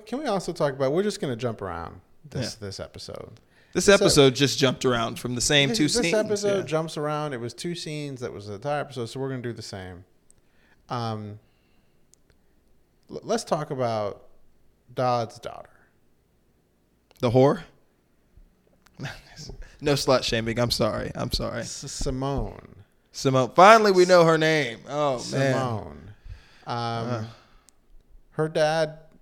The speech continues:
Speaker 1: calls her a whore. She is so pissed off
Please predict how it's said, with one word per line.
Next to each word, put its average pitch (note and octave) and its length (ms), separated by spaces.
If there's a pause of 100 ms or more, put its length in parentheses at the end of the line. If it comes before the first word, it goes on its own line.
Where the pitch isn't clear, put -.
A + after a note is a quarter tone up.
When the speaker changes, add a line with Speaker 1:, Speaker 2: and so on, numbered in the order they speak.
(260)
Speaker 1:
calls C#3 360
her D3 180
a D3 60
whore. A#2+ 460 (2000)
She D#3+ 400
is C3 140
so F3 320
pissed F3 420
off D3 540